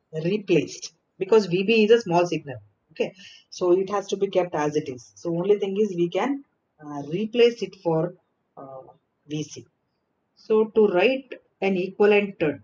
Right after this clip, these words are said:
term for V C, we have to go back to the main equation at the collector. So at the collector, okay, how do we represent the total instantaneous voltage?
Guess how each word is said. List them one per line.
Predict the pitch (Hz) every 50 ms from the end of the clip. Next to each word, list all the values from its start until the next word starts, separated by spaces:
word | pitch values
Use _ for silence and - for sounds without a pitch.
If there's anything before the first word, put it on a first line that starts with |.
| _ -
term | 156 165 170 170 160 - - - _ _
for | - 165 160 151 139
V | 131 143 160 170
C, | 165 - 175 - - - - _ _ _ _ _ _ _ _ _ _ _ _ _ _ _ _ _ _ _ _ -
we | 196 202 180
have | 185 180 175 - -
to | 220 208
go | 170 170 170 180
back | 180 196 196 196 196 - -
to | 175 160 143 139 147
the | 160 160 185 226 262 262 262
main | 151 139 151 165 175
equation | 156 139 143 - - - - - - _ _ _ _ _ _ _ _ _ _ -
at | 151 156
the | 151 -
collector. | - 135 135 139 - - - - - _ _ _ _ _ _ _ _ _ _ _ _ _ _ _
So | - 233 220
at | - 175 180 185 208
the | 269 277 277
collector, | - 156 160 180 175 - - 202 156 120 123 - - _ _ _ _ _ _ _ _ _ _ _ _ _ _ _
okay, | - 254 254 190 - _ _ _ _ _ _ _ _ _ _ _ _ _ _ _ _ _ _ _ _ _ _ _ _ _ _ _ _ _ _ _ _ _ _ _ _ _ _ _ _ _ _ _ _ _ _ _ _ _ _ _ _ _ _ _ _ _ _ _ _ _ _ _ _ _ _ _ _ _ _ _ _ _ _ _ _ _ _ _ _ _ _ _ _
how | 151 185 226
do | 240 277 262
we | 262 208
represent | 185 190 208 202 202 202 202 202
the | 202 196 185 165 156 151 151 -
total | 165 170 190 202 202 220 220 196
instantaneous | 175 175 170 - 180 175 170 165 165 160 156 156 156 147 -
voltage? | - 139 139 131 123 - 226 294 294